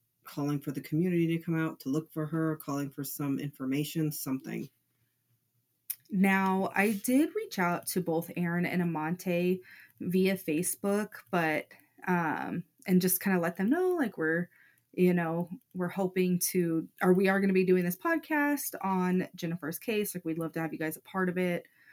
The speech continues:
Speaker 2: you know, kind of the usual, but I didn't get a response from either of them, unfortunately.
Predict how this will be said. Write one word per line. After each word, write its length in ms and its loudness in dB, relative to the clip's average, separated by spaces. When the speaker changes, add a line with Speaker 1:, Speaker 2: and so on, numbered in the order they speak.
Speaker 2:
you 60 0
know, 100 0
kind 200 -2
of 60 -2
the 80 -4
usual, 540 -2
but 340 -4
I 80 2
didn't 220 2
get 220 -2
a 80 -2
response 500 -6
from 240 -8
either 280 -8
of 160 -10
them, 140 -4
unfortunately. 1000 -6